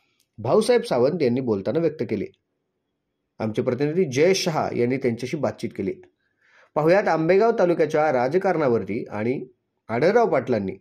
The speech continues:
दिनांक अकरा व बारा तारखेला भरवलेल्या बैलगाड्या संदर्भात प्रसिद्ध गाडा मालक भाऊसाहेब सावंत नेमकं काय सांगतायत. ब्युरो रिपोर्ट, विघ्नहर टाइम्स, लांडेवाडी.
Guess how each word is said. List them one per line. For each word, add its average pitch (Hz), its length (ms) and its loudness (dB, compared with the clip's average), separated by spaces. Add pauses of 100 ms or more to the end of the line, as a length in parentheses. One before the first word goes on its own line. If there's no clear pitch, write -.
(140)
दिनांक 120 440 -2 (800)
अकरा 151 340 2
व 123 140 4
बारा 120 340 0
तारखेला 170 380 0
भरवलेल्या 127 520 2
बैलगाड्या 170 540 2
संदर्भात 107 480 -2 (680)
प्रसिद्ध 175 320 0
गाडा 131 240 4
मालक 127 220 0
भाऊसाहेब 175 560 0
सावंत 110 440 0 (260)
नेमकं 147 320 0
काय 101 140 -2
सांगतायत. 95 440 -8 (500)
ब्युरो 107 240 -2
रिपोर्ट, 147 300 0 (520)
विघ्नहर 165 380 2
टाइम्स, 123 340 -2 (360)
लांडेवाडी. 110 560 -2